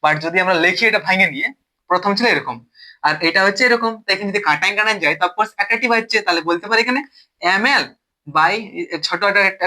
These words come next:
নিচে টি রয়ে গেল। তো এবার যদি টিটাকে আমরা ওপরে নিয়ে যাই তাহলে বলতে পারি যে এম এল টি মাইনাস ওয়ান। যদি মাত্রা সম্বন্ধে বা একক বা মাত্রা কি করে বার হয়, বার করতে হয় সেই সম্বন্ধে যদি কোনো ডাউট থাকে প্লিজ একটা কমেন্ট করে দিস, আমি ভিডিও বানিয়ে দেবো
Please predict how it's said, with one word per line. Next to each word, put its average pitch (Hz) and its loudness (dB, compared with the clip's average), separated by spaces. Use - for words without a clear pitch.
নিচে 185 -4
টি 247 -2
রয়ে 233 4
গেল। 202 2
তো 196 4
এবার 190 2
যদি 214 4
টিটাকে 220 0
আমরা 226 2
ওপরে 220 2
নিয়ে 196 4
যাই 175 2
তাহলে 180 4
বলতে 190 -2
পারি 214 2
যে 170 -2
এম 233 0
এল 156 0
টি 214 0
মাইনাস 139 0
ওয়ান। 214 4
যদি 262 4
মাত্রা 214 4
সম্বন্ধে 269 2
বা 247 4
একক 294 4
বা 285 6
মাত্রা 214 2
কি 262 -6
করে 294 6
বার 214 4
হয়, 247 0
বার 202 4
করতে 247 0
হয় 220 4
সেই 240 2
সম্বন্ধে 240 2
যদি 240 2
কোনো 226 6
ডাউট 415 4
থাকে 185 0
প্লিজ 208 2
একটা 156 0
কমেন্ট 180 2
করে 226 6
দিস, 262 4
আমি 233 4
ভিডিও 190 4
বানিয়ে 226 4
দেবো 240 6